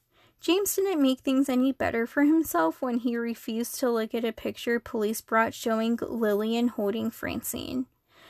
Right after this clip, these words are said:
The detectives left, giving James and Lillian a chance to think it over. When police returned to their house less than an hour later, the couple was huddled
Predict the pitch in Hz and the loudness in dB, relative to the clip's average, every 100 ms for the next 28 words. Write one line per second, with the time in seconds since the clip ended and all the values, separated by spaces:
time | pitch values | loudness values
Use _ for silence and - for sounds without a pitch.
0 | - _ _ - 277 277 - 269 254 330 | -20 _ _ 2 2 2 -2 -2 0 0
1 | 330 - - 220 - - 294 269 269 277 | 0 2 2 2 0 -12 -2 0 4 4
2 | 285 254 - 277 294 320 - 294 294 269 | 4 0 -2 0 0 0 -2 0 2 2
3 | 254 254 269 285 294 - 233 226 - 233 | 0 0 -2 0 0 -2 -6 -6 -6 -4
4 | 247 - - 208 - 208 240 208 - - | -4 -6 -4 -4 -4 -6 -4 -2 -2 -4
5 | - - 254 _ _ - - - - - | -6 -6 -8 _ _ -20 -20 -20 -14 0
6 | 254 254 262 - 277 269 285 302 294 - | 4 6 4 0 -2 -2 -2 -2 -2 0
7 | 262 262 285 254 240 226 - 196 220 240 | 0 0 0 2 2 2 0 0 0 -2
8 | - - _ _ - 214 - 226 214 220 | -10 -14 _ _ -2 -2 -2 -2 -2 -2
9 | 220 202 233 226 220 190 - - 247 240 | 0 2 4 2 0 -2 -2 -2 -4 -6
10 | - - _ - 285 302 302 320 330 320 | -12 -20 _ 0 2 4 4 4 4 2
11 | 294 269 262 269 | 2 4 4 4